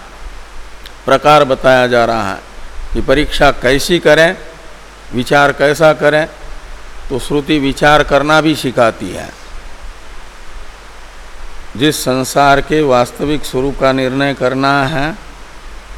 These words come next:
तो उसका विचार इस प्रकार करो कि इस संसार में कोई भी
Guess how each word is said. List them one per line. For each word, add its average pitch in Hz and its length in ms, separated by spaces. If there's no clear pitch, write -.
तो 123 300
उसका 131 320
विचार 131 420
इस 135 140
प्रकार 127 460
करो 113 600
कि 151 420
इस 135 140
संसार 117 760
में 107 400
कोई 151 380
भी 110 440